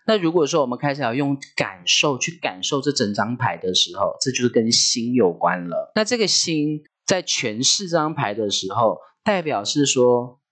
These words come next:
这整张牌的元素我通通都明白。那假设今天有人问说，“哦，我在这个工作上，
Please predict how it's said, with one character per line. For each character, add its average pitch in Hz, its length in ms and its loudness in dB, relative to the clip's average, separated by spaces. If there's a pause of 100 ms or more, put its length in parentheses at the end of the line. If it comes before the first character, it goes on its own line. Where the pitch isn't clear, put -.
(200)
这 202 120 2
整 120 200 -2
张 131 220 -2
牌 117 180 -2
的 110 120 -6
元 98 240 -4
素 113 220 4
我 92 60 4
通 104 120 -2
通 101 160 2
都 98 120 2
明 82 340 -10
白。 - 260 -4 (340)
那 156 320 0 (180)
假 101 220 0
设 151 180 -2
今 139 180 -2
天 139 120 2
有 127 120 4
人 101 140 0
问 120 160 4
说 117 400 2
，“哦， 113 380 2 (140)
我 104 220 4
在 117 520 -2 (240)
这 - 140 2
个 139 60 2
工 117 220 0
作 120 220 6
上， 113 400 -2